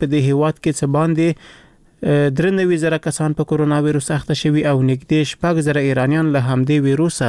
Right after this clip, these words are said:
مړه شوي دي. خو د ایران د رژیم له لوري پر دغو ورکړل شوو شمیرو شک ښودل کیږي. د شکارچي دا څرګندونې وروسته له هغه شوي چې د امریکا د بهرنیو چارو وزارت ایران د هغو کسانو په نیولو تورن کړی چې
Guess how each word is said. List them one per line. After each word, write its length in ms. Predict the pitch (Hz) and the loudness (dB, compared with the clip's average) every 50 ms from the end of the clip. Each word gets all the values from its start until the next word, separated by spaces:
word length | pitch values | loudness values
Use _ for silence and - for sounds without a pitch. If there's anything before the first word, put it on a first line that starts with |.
| 113 107 110 | -2 0 -2
مړه 160 | 113 117 107 - | 0 -2 -2 -2
شوي 280 | - 131 123 123 127 120 127 | -2 -2 0 0 0 0 2
دي. 80 | 139 143 131 - - - - - - - - | 0 0 -2 -4 -14 -20 -20 -20 -20 -14 -6
خو 120 | - 147 131 | -4 -2 0
د 20 | 139 131 | 0 0
ایران 240 | 131 135 139 139 131 | 0 0 0 0 0
د 80 | 139 131 | 0 -2
رژیم 260 | 127 120 143 147 147 143 139 | -2 0 0 0 0 0 0
له 40 | 131 135 | 0 0
لوري 220 | 147 151 143 143 - 147 | 0 0 0 0 -2 -2
پر 100 | 131 127 147 | -2 -2 -2
دغو 180 | 147 147 147 139 | -2 0 0 0
ورکړل 340 | 139 131 - - 135 131 123 - | 0 -2 -2 -2 -2 -2 -2 -2
شوو 220 | - 156 151 147 - | -2 0 0 0 -2
شمیرو 280 | - - 143 143 156 156 143 - | -2 -2 0 2 2 0 0 0
شک 280 | - 170 170 - - - | -4 -4 -4 -6 -10 -12
ښودل 500 | 156 - - - 139 131 120 123 123 120 - | -12 -12 -4 -2 -2 0 0 0 -2 -2 -2
کیږي. 320 | - 135 131 123 135 143 143 127 - - - - - - - - | -2 -2 0 2 0 0 0 -2 -4 -12 -20 -20 -20 -18 -6 -4
د 120 | 147 127 - | -2 -2 -2
شکارچي 440 | - - 185 131 139 - - 151 135 | -4 -2 -2 -2 -2 -2 -4 -2 -2
دا 60 | 143 135 - | -2 -2 -2
څرګندونې 540 | - 147 151 139 135 135 135 139 151 151 147 | -4 -4 -2 0 0 2 2 2 2 2 2
وروسته 340 | 139 147 151 - - 147 139 127 | 0 0 -2 -2 -2 0 0 2
له 20 | 135 | 2
هغه 160 | 165 165 170 156 - | 2 0 0 -2 0
شوي 220 | - 160 156 160 | 0 0 0 0
چې 280 | 156 - - 156 147 143 | 0 0 -2 -2 0 0
د 100 | 143 135 135 | 0 0 0
امریکا 320 | 139 135 131 - 143 139 135 | 0 -2 -2 -2 -2 -2 -2
د 80 | 135 127 127 | -2 -2 0
بهرنیو 380 | 120 135 135 135 143 143 131 - | 0 0 0 0 0 0 -2 -2
چارو 220 | 151 143 139 131 131 | -2 0 0 0 0
وزارت 500 | 127 131 131 131 143 160 156 - - - - - - - - - - - 160 | 0 0 0 0 0 -2 -4 -6 -12 -20 -20 -20 -20 -20 -20 -20 -6 -2 -2
ایران 320 | 156 151 160 170 175 160 | 0 0 0 -2 0 0
د 100 | 156 143 160 | 0 0 0
هغو 180 | 160 165 160 - 170 | 0 0 -2 -2 -4
کسانو 340 | 143 - 165 160 156 156 147 - | -4 -2 0 0 0 0 0 0
په 100 | 147 143 147 | 0 0 2
نیولو 280 | 147 175 185 175 160 - - | 2 2 2 0 0 0 0
تورن 240 | 147 143 143 139 135 135 - | 0 0 0 0 -2 -2 -2
کړی 200 | 165 160 160 156 - - | 0 0 0 -2 -2 -2
چې 140 | - 165 | -2 0